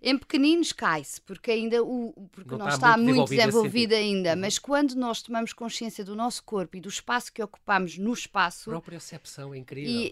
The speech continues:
Speaker 1: e é incrível porque estás a dormir, de, com
Speaker 2: Sim.
Speaker 1: todos os outros sentidos desligados, não é?
Speaker 2: O cérebro está, o
Speaker 1: Aparentemente.
Speaker 2: cérebro está a trabalhar, não é?
Speaker 1: Mas
Speaker 2: Aqui, aqui
Speaker 1: este
Speaker 2: também
Speaker 1: está,
Speaker 2: explicam isso.
Speaker 1: este está,
Speaker 2: Tá,
Speaker 1: porque
Speaker 2: tá.
Speaker 1: tens os olhos, não é? Tudo,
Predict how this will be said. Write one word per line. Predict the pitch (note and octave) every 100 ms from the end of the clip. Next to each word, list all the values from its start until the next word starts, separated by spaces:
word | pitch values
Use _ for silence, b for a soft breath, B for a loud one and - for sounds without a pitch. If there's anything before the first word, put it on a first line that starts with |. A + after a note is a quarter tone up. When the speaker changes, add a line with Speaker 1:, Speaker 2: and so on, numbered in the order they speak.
| B3
Speaker 1:
e | A#3+
é | B3+
incrível | D4 D4 D4 D4 D#4
porque | - D4+ -
estás | F#3+ F#3
a |
dormir, | F#3 G3+ C4+ B4+ C#4+
de, | G3+
com | - G3
Speaker 2:
Sim. | -
Speaker 1:
todos | C#4 G#3
os | A3+
outros | C4 A#3+ -
sentidos | A#3 G#3 B3 F#3
desligados, | - F#3+ G#3 F#3+ F#3+ G#3+
não | G3+ G3
é? |
Speaker 2:
O | -
cérebro | - A3 D3+
está, |
o | A#3+
Speaker 1:
Aparentemente. | A#3 A#3 A#3 A3+
Speaker 2:
cérebro | A3
está | A#3+ B2+
a |
trabalhar, | B2+ A#2+ D3+ G#3
não | E3+
é? |
Speaker 1:
Mas | D3+
Speaker 2:
Aqui, | A#3
aqui | C#4+
Speaker 1:
este | E4+
Speaker 2:
também | - D3
Speaker 1:
está, | A3+
Speaker 2:
explicam | E4+ D#4+ C3+
isso. | C#4+
Speaker 1:
este | D4+ -
está, | - - E4 D#4 -
Speaker 2:
Tá, | - G#3 G#3
Speaker 1:
porque | F#3
Speaker 2:
tá. | G#3
Speaker 1:
tens | F#3+ F#3
os | F3+
olhos, | G3 A#3 G#3 F3+
não | F3
é? | A3+
Tudo, | - G#3+